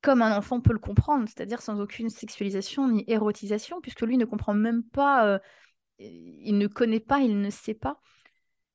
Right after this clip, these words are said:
Donc aujourd'hui, oui, la société, elle essaie d'un peu de fermer les yeux sur, euh, sur ces choses-là et, et c'est triste. Je pense que pour, pour résoudre le problème, de toute façon, le, le problème est, de l'inceste est tellement énorme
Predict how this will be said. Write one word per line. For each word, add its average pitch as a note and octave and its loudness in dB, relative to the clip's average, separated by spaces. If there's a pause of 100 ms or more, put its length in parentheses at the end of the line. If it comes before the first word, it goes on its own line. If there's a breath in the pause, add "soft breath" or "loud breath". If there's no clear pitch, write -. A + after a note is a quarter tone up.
(180)
Donc G3+ -2
aujourd'hui, A3+ 2
oui, C#4+ 4
la A3+ 4
société, G#3+ -2
elle B3+ 0
essaie G#3 -4
d'un G#3 -2
peu C4 0
de C4 -10
fermer G#3+ -2
les G3+ -6
yeux B3 -4
sur, G#3 -6
euh, F3+ -2 (120)
sur - -14
ces G3+ -4
choses-là G#3 2
et, E3+ -4 (260)
et - -10
c'est G3+ -6
triste. - -6
Je - -12
pense G#3 -2
que G#3+ -4
pour, F3+ -2
pour F3+ -6
résoudre F#3+ 0
le G3 0
problème, A3 0
de G3+ -4
toute F3+ -14
façon, F#3+ -6
le, D#3+ -6
le F#3+ -2
problème A3 2
est, F3+ 0
de F3 -10
l'inceste G3 -4
est F3+ -12 (100)
tellement B3+ 0 (840 soft breath)
énorme A3 0